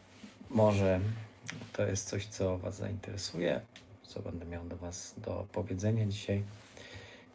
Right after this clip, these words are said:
bo, e, ponieważ w tym momencie nikt jeszcze nie obserwuje, to prawdopodobnie oglądasz to z odsłuchu. Jak oglądasz to z odsłuchu, to daj znać,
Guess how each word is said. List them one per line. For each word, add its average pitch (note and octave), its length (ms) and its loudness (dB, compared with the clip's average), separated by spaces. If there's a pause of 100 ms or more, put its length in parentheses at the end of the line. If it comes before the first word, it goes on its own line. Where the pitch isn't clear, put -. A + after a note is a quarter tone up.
(120)
bo, F#2 420 2 (1600)
e, F2+ 400 -2 (500)
ponieważ F#2+ 360 -4
w - 80 -14
tym G2+ 140 4
momencie F#2+ 440 2
nikt G2 200 2
jeszcze - 260 -2
nie G2+ 120 -2
obserwuje, G#2+ 680 4 (720)
to - 280 -2
prawdopodobnie F#2+ 840 -4
oglądasz F2+ 580 -2
to F2+ 280 -2 (280)
z - 240 -8 (240)
odsłuchu. C3+ 540 0
Jak - 260 -2
oglądasz G2+ 500 2
to G2 140 -4
z - 100 -8
odsłuchu, A2 480 -4
to - 120 -8
daj - 200 0
znać, G#2 400 4